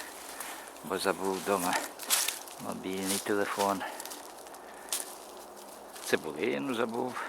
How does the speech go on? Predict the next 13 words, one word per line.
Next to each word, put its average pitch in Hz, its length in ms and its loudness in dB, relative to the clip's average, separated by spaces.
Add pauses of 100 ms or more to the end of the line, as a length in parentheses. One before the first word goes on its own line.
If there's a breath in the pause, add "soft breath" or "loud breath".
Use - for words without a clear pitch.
(1300 loud breath)
щоб 98 180 -4
засмажку 117 600 6 (640 loud breath)
для 113 140 -6
супа 110 320 4 (540 loud breath)
приготувати. 107 680 6 (4000 loud breath)
Треба 92 300 6
ж 80 80 0
якось - 400 -2 (500 loud breath)
все-таки 82 380 -2 (100)
пройтися 92 460 0
по - 140 -6
цьому 85 220 -2
маршруту, 92 580 2